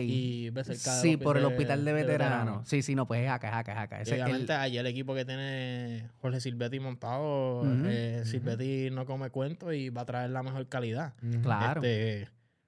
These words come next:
Speaker 1: Silvetti aprovechando pues las conexiones que él tiene, él es argentino y toda esa dinámica y afiliaciones que ha hecho en Metro, pues ha tenido jugadores de alta calidad aquí jugando como tal en Puerto Rico.
Speaker 2: Ok.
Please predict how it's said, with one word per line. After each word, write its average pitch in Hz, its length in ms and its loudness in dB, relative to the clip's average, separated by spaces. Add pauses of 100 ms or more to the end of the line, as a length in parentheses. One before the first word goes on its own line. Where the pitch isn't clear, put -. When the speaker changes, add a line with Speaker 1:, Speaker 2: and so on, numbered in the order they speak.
(160)
Speaker 1:
Silvetti 110 300 -2
aprovechando 123 500 0
pues 123 200 -2
las 131 160 0
conexiones 120 420 0
que - 80 -6
él 113 80 -4
tiene, 127 260 -2
él 117 120 0
es 117 80 0
argentino 120 480 0
y - 20 -4
toda 123 140 -2
esa 127 120 -6
dinámica 123 440 -2
y - 20 0
afiliaciones 117 540 -2
que 127 100 -2
ha 123 80 0
hecho 123 140 -4
en 127 100 -4
Metro, 170 260 -2
pues 127 140 -2
ha 120 80 0
tenido 123 320 -2
jugadores 127 420 0
de 131 60 -4
alta 123 240 -6
calidad 131 580 -2
aquí 127 200 0
jugando 123 680 0
como 120 180 -2
tal 117 140 -2
en 113 100 -2
Puerto 113 240 -6
Rico. 143 300 -2 (320)
Speaker 2:
Ok. 127 180 -6